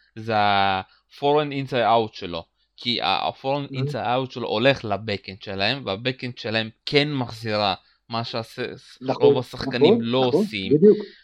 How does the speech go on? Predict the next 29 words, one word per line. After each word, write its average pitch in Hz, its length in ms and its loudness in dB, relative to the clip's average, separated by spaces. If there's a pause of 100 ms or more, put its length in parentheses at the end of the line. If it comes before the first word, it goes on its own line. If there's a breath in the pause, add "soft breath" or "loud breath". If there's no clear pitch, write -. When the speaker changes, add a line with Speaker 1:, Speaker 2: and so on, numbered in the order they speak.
Speaker 1:
והנקודות 123 1120 -2
האלה 135 340 2
שהוא 151 260 -6
מרוויח 135 440 0
מול 113 180 -6
פליקס, 123 560 -6
מול 117 180 -6
אורקס, 117 640 -8
הוא 139 140 -2
לא 131 140 2
מרוויח 117 480 -2
מולם. 127 360 -2
Speaker 2:
Mhm. - 340 -16
Speaker 1:
אני 147 180 0
זוכר 147 200 -2
את 143 120 -6
המשחק 127 280 -8
Speaker 2:
נכון. 139 280 8
Speaker 1:
של 120 80 4
ברטיני 135 520 -4 (240 soft breath)
באוסטרליה, 127 920 2
אתה 113 120 -2
יודע, 117 120 -2
במס-, 104 300 -6
ב-A 110 360 -2
T 123 120 -14
P 123 100 -8
קאפ 104 260 -6
הזה, 107 260 -6